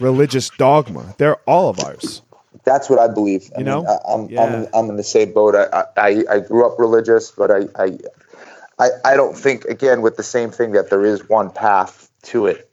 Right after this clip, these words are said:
Speaker 2: Um, so therefore, there is no, in my opinion, one religion that
Speaker 1: Right.
Speaker 2: will really do it. And, and I think y-,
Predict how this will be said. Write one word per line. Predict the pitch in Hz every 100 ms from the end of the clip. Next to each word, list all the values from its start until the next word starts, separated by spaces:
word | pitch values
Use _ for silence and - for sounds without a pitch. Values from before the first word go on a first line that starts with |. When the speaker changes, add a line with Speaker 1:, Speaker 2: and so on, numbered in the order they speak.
| -
Speaker 2:
Um, | 95 87 87
so | - 98
therefore, | 98 101 - 101 98 92 - - _ _
there | 98 101
is | 98
no, | 107 101 95 98 - - _ _
in | - 113
my | 127
opinion, | 120 113 113 107 98 85
one | 104 101
religion | 98 107 104 104
that | 95 87 - _
Speaker 1:
Right. | 101 101 - _
Speaker 2:
will | - 104
really | 98 101 92
do | 90 135 120
it. | 87
And, | 110 -
and | 113
I | 107
think | 123
y-, | 107